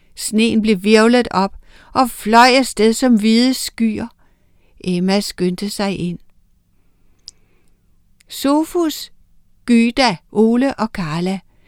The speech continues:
de var omgivet af uhyggelige træer med hønsefødder.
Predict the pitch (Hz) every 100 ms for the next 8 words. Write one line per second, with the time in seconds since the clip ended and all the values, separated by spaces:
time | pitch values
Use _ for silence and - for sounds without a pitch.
0 | _ _ _ - 180 202 - 180 190 208
1 | 226 208 180 190 185 - 240 277 269 262
2 | 233 - 202 196 220 208 - _ _ 202
3 | 190 190 190 - 247 233 254 254 208